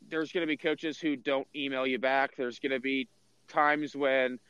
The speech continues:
maybe a coach comes to a game and, and you go oh for four or whatnot. You, you have to have the mindset of, of, uh, of, I like to say, a, a, a D B in football. You ever see a D B in football? Like, they're always, they're talking, you know, I don't want you talking trash, but they're,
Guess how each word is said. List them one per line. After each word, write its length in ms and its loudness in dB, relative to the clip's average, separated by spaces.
maybe 260 2
a 60 2
coach 320 -4
comes 280 0
to 180 2
a 60 2
game 420 0
and, 280 -2
and 200 -6
you 120 2
go 280 4
oh 140 2
for 180 -4
four 380 4
or 80 4
whatnot. 480 4
You, 160 -4
you 160 0
have 200 6
to 80 2
have 160 6
the 80 6
mindset 560 4
of, 360 4
of, 300 -6
uh, 420 -4
of, 120 -6
I 160 -6
like 160 -4
to 80 -12
say, 220 -2
a, 160 -4
a, 340 -6
a 80 0
D 220 6
B 240 6
in 100 0
football. 460 0
You 100 4
ever 80 4
see 140 4
a 40 8
D 200 6
B 140 4
in 100 2
football? 360 4
Like, 140 6
they're 180 4
always, 380 4
they're 160 0
talking, 540 -4
you 100 -14
know, 80 -6
I 60 2
don't 120 4
want 160 -2
you 60 -10
talking 340 0
trash, 440 2
but 180 0
they're, 220 2